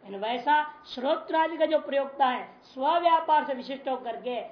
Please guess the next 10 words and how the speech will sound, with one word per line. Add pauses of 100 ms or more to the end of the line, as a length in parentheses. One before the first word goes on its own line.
(140)
श्रोत्र
में
कोई
व्यापार
को
संपादन
करता
हुआ
कार्य
सिद्धि